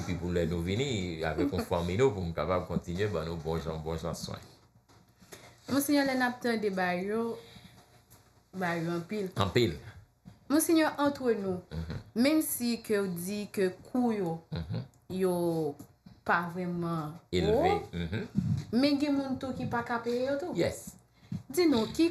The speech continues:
Speaker 2: konsiderasyon ke lopital la genyen pou yon moun, kòmsi konsiltasyon an l senk san goud? Mhm, sa pa vle di anyen pa rapò avèk lòt kote yo.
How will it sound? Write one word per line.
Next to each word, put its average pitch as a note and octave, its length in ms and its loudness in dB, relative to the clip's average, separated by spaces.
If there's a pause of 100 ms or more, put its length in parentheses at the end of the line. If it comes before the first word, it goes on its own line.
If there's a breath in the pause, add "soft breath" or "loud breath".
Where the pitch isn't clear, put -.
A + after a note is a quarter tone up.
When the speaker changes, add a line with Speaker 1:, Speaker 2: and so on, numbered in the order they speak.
Speaker 2:
konsiderasyon B3+ 960 2
ke A3+ 160 0
lopital G3 480 0
la F3 160 2
genyen F#3 460 -2 (560)
pou C4+ 100 0
yon B3 240 4
moun, A#3+ 240 4
kòmsi A3 460 -2 (640)
konsiltasyon B3 640 0
an F#3 60 -2
l F3+ 60 -6
senk G#3+ 200 -4
san C4+ 220 -4
goud? C#4+ 180 -2 (160)
Mhm, F#2+ 300 -2 (420)
sa G#3 320 2
pa G#3 240 0
vle G3+ 160 -4
di F#3+ 160 -4
anyen G3 480 0
pa G3 160 0
rapò F#3+ 320 0
avèk F#3+ 240 -2
lòt G3+ 240 -2
kote B3 300 2
yo. C#4+ 100 2